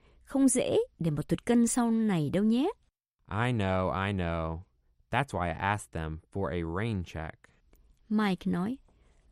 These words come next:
Speaker 1: "Tôi biết, tôi biết. Vì thế, tôi xin ông bà một cái rain check." "A rain check? I've never heard of this term. What does it mean?" "A rain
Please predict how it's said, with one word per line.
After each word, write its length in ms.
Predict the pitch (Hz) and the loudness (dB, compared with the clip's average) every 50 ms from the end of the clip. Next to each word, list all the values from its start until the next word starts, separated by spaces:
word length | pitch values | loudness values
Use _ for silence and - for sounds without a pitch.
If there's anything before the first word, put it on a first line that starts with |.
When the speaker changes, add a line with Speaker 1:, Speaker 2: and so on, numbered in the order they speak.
| _ _ _ _ | _ _ _ _
Speaker 1:
"Tôi 120 | - 226 | -2 0
biết, 300 | 208 196 262 349 466 - | 2 4 4 4 2 2
tôi 80 | - 226 | 0 2
biết. 280 | 180 208 226 285 381 - _ _ _ _ - - _ _ _ _ | 2 2 0 0 -2 -4 _ _ _ _ -20 -20 _ _ _ _
Vì 140 | - 185 196 | 0 0 0
thế, 340 | 185 - 208 196 208 254 359 - - _ _ _ _ - _ _ | 2 2 2 2 2 0 -2 -4 -8 _ _ _ _ -20 _ _
tôi 120 | 262 262 | 2 2
xin 300 | - - - 302 294 294 | 2 4 4 4 6 6
ông 120 | 294 285 233 | 6 6 4
bà 360 | 220 196 175 160 143 - - - - 165 | 4 4 4 2 2 -2 -6 -10 -14 -12
một 260 | 175 - 180 175 - - | -6 -2 -2 -2 0 0
cái 240 | 180 185 226 262 - _ _ | -2 -2 -2 -4 -6 _ _
rain 440 | 214 208 208 214 220 226 233 247 277 320 320 - - _ _ | -4 0 2 2 2 2 2 2 2 0 -2 -4 -10 _ _
check." 360 | - - 226 185 131 - - _ - - - - _ _ _ _ _ _ - - - - - - - - - - - _ | -6 -2 0 0 0 -2 -4 _ -18 -18 -18 -20 _ _ _ _ _ _ -20 -20 -20 -20 -20 -20 -20 -20 -20 -20 -16 _
"A 140 | - 220 220 | 0 2 4
rain 320 | 220 240 240 233 220 220 | 6 6 6 6 6 4
check? 340 | - - 339 403 508 - _ - - - - _ _ _ _ _ - - _ _ _ _ | 4 2 2 2 2 -2 _ -14 -16 -16 -18 _ _ _ _ _ -20 -20 _ _ _ _
I've 240 | - 185 185 175 180 | -2 -2 0 2 2
never 280 | 190 220 294 311 240 202 | 2 2 4 4 2 2
heard 320 | 165 185 180 185 175 156 - - - _ _ _ | 2 4 6 6 6 4 2 -6 -14 _ _ _
of 100 | - 165 | -6 -4
this 280 | 160 - 160 151 - - - - | 0 0 0 0 0 -4 -6 -4
term. 360 | 220 226 220 196 165 131 113 - - - _ _ _ _ _ _ - _ - _ - - | 0 0 0 0 0 -2 -2 -6 -8 -12 _ _ _ _ _ _ -20 _ -20 _ -4 0
What 180 | 339 392 440 - _ _ | 2 2 2 0 _ _
does 240 | - 285 285 262 - | 2 4 4 4 4
it 120 | 233 190 - | 2 2 2
mean?" 340 | - 185 175 160 135 110 69 - - - _ - _ _ _ _ _ _ _ _ _ _ | 2 2 4 4 4 2 0 -4 -10 -16 _ -20 _ _ _ _ _ _ _ _ _ _
"A 100 | - 226 233 233 214 | 0 0 2 4 4
rain 280 | 208 185 185 214 262 | 4 4 4 2 2